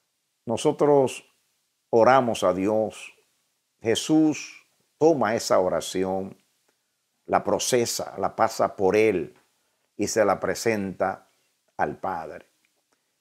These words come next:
Jesús conoce al Padre, conoce el sentir del corazón del Padre, pero también el Espíritu Santo conoce el pensamiento de Jesús.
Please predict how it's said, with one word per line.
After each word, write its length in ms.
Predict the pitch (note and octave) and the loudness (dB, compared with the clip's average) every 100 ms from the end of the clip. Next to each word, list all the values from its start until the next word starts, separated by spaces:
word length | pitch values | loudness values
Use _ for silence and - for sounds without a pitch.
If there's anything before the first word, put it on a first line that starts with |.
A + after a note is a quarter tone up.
| _ _ _ _ _ _ _ _ _ _ _ _ _ _ _ _ _ _ | _ _ _ _ _ _ _ _ _ _ _ _ _ _ _ _ _ _
Jesús 680 | - A2+ - F3 D#3 - - _ _ _ | -4 -2 6 6 6 0 -12 _ _ _
conoce 460 | A#2+ A2 A2 - | 2 2 2 0
al 140 | E2+ D#2 | -4 -4
Padre, 440 | F#2 D2+ C#2 - _ _ _ _ _ _ | -6 -6 -8 -14 _ _ _ _ _ _
conoce 720 | G#2+ G#2+ B2+ A2+ B2 B2 C3 | -2 0 0 0 2 2 0
el 100 | G#2 | -4
sentir 720 | - G2 F2+ - B2 A2 D#2+ | -4 -4 -6 -2 -2 0 -2
del 220 | E2 D#2+ | -4 -6
corazón 560 | D#2+ F2 E2+ - G#2 F#2 | -4 -4 -4 -4 -6 -6
del 180 | D2 C#2+ | -6 -8
Padre, 460 | - D#2 D2 D2+ - _ _ _ _ _ _ _ | -10 -10 -12 -18 -20 _ _ _ _ _ _ _
pero 180 | A2+ | 2
también 360 | B2 A#2+ C#3 D3+ | 4 2 2 2
el 100 | C3+ | 2
Espíritu 540 | G#2+ - F#3 D#3 - | 0 0 0 0 -4
Santo 480 | F2+ - B1+ B1+ _ _ _ _ | -8 -10 -14 -18 _ _ _ _
conoce 600 | F#2+ F2+ G#2+ G2 - D#2 _ _ _ _ _ _ _ _ _ _ - | -4 0 0 -2 -6 -12 _ _ _ _ _ _ _ _ _ _ -10
el 120 | F#2+ | -6
pensamiento 640 | G#2+ G2+ G2 G#2 A#2+ A#2+ | -4 -2 -2 0 -4 -4
de 120 | G2 F2+ | -6 -6
Jesús. 720 | E2 - - G1+ - - | -10 -12 -12 -14 -16 -20